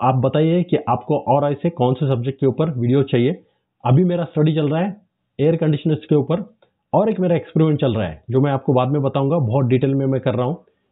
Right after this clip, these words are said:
कि सिर्फ exhaust fan अगर मैं घर के लिए यूज़ करूँ, सिर्फ exhaust fan, I have tried it before ten years, that time मेरे पास सब equipment नहीं थे, but अब मेरे पास थोड़ा सा temperature measurement systems वगैरह available है, तो मैं वो एक्सपेरिमेंट करके आपको definitely एक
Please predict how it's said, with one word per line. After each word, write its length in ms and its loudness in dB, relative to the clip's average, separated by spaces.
कि 160 2
सिर्फ 300 -2
exhaust 500 -2
fan 380 -6
अगर 200 -4
मैं 200 -2
घर 200 -6
के 120 -2
लिए 120 2
यूज़ 260 2
करूँ, 220 2
सिर्फ 300 -2
exhaust 440 -4
fan, 300 -4
I 20 2
have 120 0
tried 180 0
it 440 -4
before 360 0
ten 120 2
years, 220 0
that 120 0
time 80 0
मेरे 200 2
पास 160 0
सब 180 0
equipment 440 0
नहीं 140 2
थे, 120 0
but 80 -2
अब 120 -2
मेरे 160 -4
पास 140 -6
थोड़ा 140 2
सा 220 2
temperature 520 -2
measurement 420 0
systems 400 0
वगैरह 220 2
available 320 2
है, 140 -4
तो 60 2
मैं 140 4
वो 120 2
एक्सपेरिमेंट 540 2
करके 240 0
आपको 240 0
definitely 400 2
एक 200 0